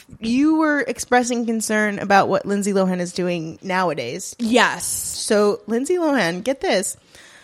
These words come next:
Speaker 1: um, has a line of nightclubs in Mykonos.
Speaker 2: Okay.
Speaker 1: Which is, like, I think the lie you would tell at your high school reunion if you didn't want to admit that you weren't doing anything.
Speaker 2: Yeah.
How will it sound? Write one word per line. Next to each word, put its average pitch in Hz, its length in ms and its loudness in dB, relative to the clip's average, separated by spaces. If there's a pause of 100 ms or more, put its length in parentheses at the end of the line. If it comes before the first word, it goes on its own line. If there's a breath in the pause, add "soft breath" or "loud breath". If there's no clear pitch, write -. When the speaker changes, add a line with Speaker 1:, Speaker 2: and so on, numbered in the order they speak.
(420 loud breath)
Speaker 1:
um, 233 280 4 (120)
has 339 520 2 (140)
a 285 460 4
line 277 440 2
of 294 120 2
nightclubs 247 760 2 (300)
in 240 380 2
Mykonos. 403 800 0 (120)
Speaker 2:
Okay. 240 300 2 (120)
Speaker 1:
Which 269 220 2
is, 339 160 4
like, 415 420 2 (140)
I 311 140 4
think 349 340 -4
the 262 140 4
lie 226 480 4
you 240 380 -2
would 220 280 -4
tell 214 440 2
at - 160 -2
your 220 140 4
high 226 200 4
school - 320 -2
reunion 226 800 2
if - 160 0
you 208 80 -2
didn't 208 300 -2
want 214 240 2
to 226 80 4
admit 190 420 2
that 156 100 -2
you 185 320 -4 (640)
weren't 185 320 -2
doing 208 300 0
anything. 277 500 0
Speaker 2:
Yeah. 202 320 0